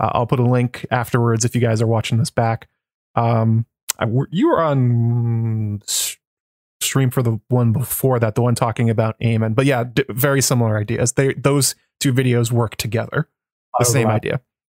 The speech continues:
Speaker 1: Uh, drawing the comparison between them. Um, let's grab one fr-, here from Twitter, just 'cause. Oh no, this wasn't from Twitter.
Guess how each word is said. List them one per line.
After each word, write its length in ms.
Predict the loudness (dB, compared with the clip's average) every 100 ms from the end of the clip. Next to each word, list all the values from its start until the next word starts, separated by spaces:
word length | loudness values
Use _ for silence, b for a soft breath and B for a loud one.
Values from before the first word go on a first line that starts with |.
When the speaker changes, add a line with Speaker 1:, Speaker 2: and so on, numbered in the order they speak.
| -4
Speaker 1:
Uh, 100 | -2
drawing 320 | 0 2 2
the 220 | 2 0 -2
comparison 480 | -2 0 0 0 -2
between 360 | -2 -4 -4
them. 160 | -6 -6
Um, 500 | -2 0 2 2 0
let's 180 | 0 -2
grab 260 | 0 0 2
one 180 | 2 0
fr-, 140 | 0
here 240 | -2 0 0
from 360 | 2 2 2 -2 b b _ -6
Twitter, 300 | 0 0 2
just 200 | 0 0
'cause. 520 | 2 2 2 0 -4 _ _ _ _ _ -20 _ _ _ -2
Oh 60 | 0
no, 100 | 2
this 160 | 2
wasn't 220 | 2 2
from 160 | 2 0
Twitter. 360 | 0 0 0